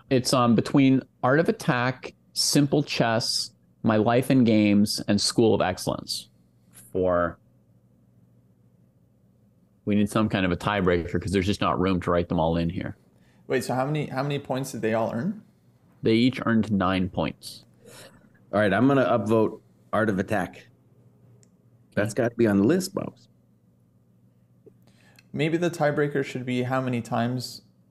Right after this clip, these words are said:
Speaker 2: it's been mentioned. Are they all, like
Speaker 1: Maybe.
Speaker 2: They're not equal, right?
Speaker 1: Anyway,
Speaker 2: Me and
Speaker 1: which of those
Speaker 2: Jesse
Speaker 1: four, which of those four would you wanna pump up,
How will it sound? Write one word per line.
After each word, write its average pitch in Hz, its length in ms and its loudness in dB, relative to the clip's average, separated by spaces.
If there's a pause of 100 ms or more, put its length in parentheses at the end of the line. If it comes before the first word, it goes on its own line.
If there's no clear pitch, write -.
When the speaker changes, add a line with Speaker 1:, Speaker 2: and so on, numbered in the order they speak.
Speaker 2:
it's 113 160 -6
been 110 160 -4
mentioned. 165 480 -4 (3000)
Are 110 100 -6
they 107 200 0
all, 107 200 0
like 98 240 -6 (3000)
Speaker 1:
Maybe. 104 440 -4 (180)
Speaker 2:
They're 139 300 -4
not 156 220 -2
equal, 127 240 -4
right? 117 140 2
Speaker 1:
Anyway, 156 180 4
Speaker 2:
Me - 20 4
and 127 80 2
Speaker 1:
which 165 160 4
of 170 80 0
those 156 160 2
Speaker 2:
Jesse - 100 -12
Speaker 1:
four, 147 400 0
which 131 260 0
of 135 120 0
those 127 160 4
four 123 200 2
would 117 160 4
you 113 120 4
wanna 98 240 2
pump 95 280 -4
up, 87 200 -2